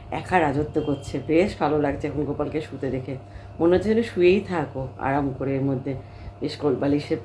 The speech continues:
পা তুলে বেশ শুয়ে আছে গোপাল সোনা। তো এখন উঠে পড়েছে, মানে আমার হঠাৎ করে মনে পড়লো কথাটা, তাই তোমাদের সাথে শেয়ার করলাম।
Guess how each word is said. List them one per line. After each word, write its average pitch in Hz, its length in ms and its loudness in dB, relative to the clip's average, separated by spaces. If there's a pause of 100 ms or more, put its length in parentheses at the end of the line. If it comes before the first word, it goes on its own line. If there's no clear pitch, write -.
(100)
পা 135 300 2
তুলে 185 440 2 (120)
বেশ 170 240 2 (120)
শুয়ে 147 160 2
আছে 131 280 -2
গোপাল 135 280 -2
সোনা। 139 540 -6 (260)
তো - 120 -10
এখন - 320 2
উঠে 269 260 4
পড়েছে, 165 400 0 (140)
মানে 160 160 2
আমার 185 160 4
হঠাৎ 160 280 -2
করে 180 140 2
মনে 151 340 4
পড়লো 160 280 2
কথাটা, 143 300 -2
তাই 135 180 0
তোমাদের 143 280 -2
সাথে 151 240 -4
শেয়ার 147 280 0
করলাম। 135 340 -4